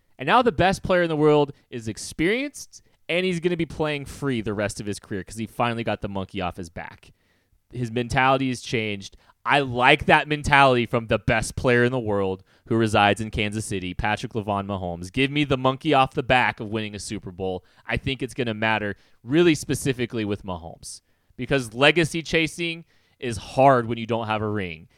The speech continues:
He's got a ring, and now he gets to get greedy. And we in Kansas City are all going to cherish and relish in the fact that he's getting greedy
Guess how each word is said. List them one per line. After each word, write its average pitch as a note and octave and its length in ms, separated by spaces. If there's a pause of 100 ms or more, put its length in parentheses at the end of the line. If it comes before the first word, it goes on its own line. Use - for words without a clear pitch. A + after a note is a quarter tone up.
(120)
He's A#2+ 200
got B2 260
a A#2+ 80
ring, G2+ 400
and A#2 140
now B2 180
he C3 100
gets A#2 220
to A#2+ 140
get G2+ 180
greedy. F#2 460 (200)
And B2+ 200
we F3 280
in D3+ 100
Kansas C3+ 380
City A2+ 440 (180)
are C3+ 160
all B2+ 180
going A#2+ 300
to - 140
cherish A#2+ 680
and A#2+ 180
relish A#2+ 340
in A2 80
the G#2+ 80
fact G#2+ 280
that G2 100
he's G#2+ 200
getting G2+ 220
greedy F#2+ 440